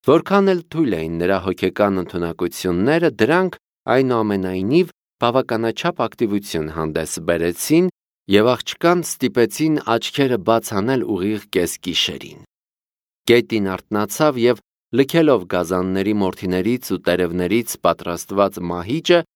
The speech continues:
քայլեց ուղիղ դեպի խարույկը, որպեսզի փայտ գցի նրա մեջ,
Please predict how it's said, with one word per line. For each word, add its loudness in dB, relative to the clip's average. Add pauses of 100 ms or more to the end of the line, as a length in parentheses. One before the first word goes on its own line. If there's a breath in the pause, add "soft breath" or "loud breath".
(100)
քայլեց -2
ուղիղ -2
դեպի 0
խարույկը, 0 (220)
որպեսզի 2
փայտ -4
գցի -6
նրա -8
մեջ, -10